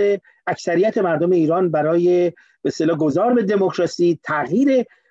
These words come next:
عبور، گذار از این نظام، گزار از این وضعیت و، اه، نوع انتخابات آزاد و یک دموکراسی که فکر می‌کنم یک استراتژی پایدار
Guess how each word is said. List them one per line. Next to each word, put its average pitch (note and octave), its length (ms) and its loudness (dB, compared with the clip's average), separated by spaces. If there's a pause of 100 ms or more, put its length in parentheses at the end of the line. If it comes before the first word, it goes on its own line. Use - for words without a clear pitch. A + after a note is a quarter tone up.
(120)
عبور، G3+ 380 0
گذار F3+ 360 2
از A#3 160 0
این G#3+ 320 0 (260)
نظام، F#3 420 0
گزار D#3+ 320 0
از A3 120 0
این G3+ 120 0
وضعیت F3+ 460 0
و، E3+ 460 -2 (320)
اه، D3 240 -2
نوع F3+ 260 2
انتخابات D#3 540 -2
آزاد D3+ 420 0
و C#3+ 120 0
یک D3+ 220 -2
دموکراسی D3 640 -4 (240)
که - 80 -2
فکر G3+ 200 -4
می‌کنم G3 360 -2 (220)
یک G3 180 -2 (560)
استراتژی G3 840 0
پایدار G3+ 800 0